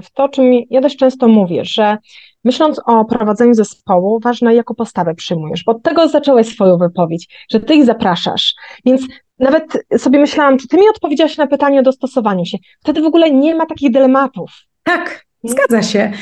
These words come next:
Speaker 2: bo wtedy nikt do nikogo się nie musi dostosowywać, bo jeżeli moją intencją jest zaprosić człowieka do pracy, to z założenia wychodzę, że ja chcę z tym pro-, człowiekiem pracować. Jestem w stanie,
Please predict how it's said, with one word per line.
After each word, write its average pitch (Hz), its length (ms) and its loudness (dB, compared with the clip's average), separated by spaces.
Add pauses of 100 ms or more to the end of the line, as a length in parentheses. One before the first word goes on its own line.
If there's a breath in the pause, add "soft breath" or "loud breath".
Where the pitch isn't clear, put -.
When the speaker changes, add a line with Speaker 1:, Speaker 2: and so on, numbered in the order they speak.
(120 loud breath)
Speaker 2:
bo 262 60 2
wtedy 277 240 2
nikt 330 200 4
do 349 100 6
nikogo 330 320 4
się - 140 2
nie 269 140 4
musi 269 240 4
dostosowywać, 214 720 0
bo 220 120 2
jeżeli 226 340 4
moją 285 280 2
intencją 247 460 0
jest 208 140 -6
zaprosić 220 420 -4
człowieka 233 360 0
do 208 120 -2
pracy, 208 520 -4 (440 loud breath)
to 226 320 0 (100)
z 180 100 0
założenia 214 800 2
wychodzę, 214 720 -4 (340 loud breath)
że 214 140 2
ja 254 80 4
chcę 381 260 0
z 392 80 -6
tym 233 160 0
pro-, 214 220 -2
człowiekiem 226 380 0
pracować. 196 800 -6
Jestem 294 400 2
w 254 40 0
stanie, 233 680 0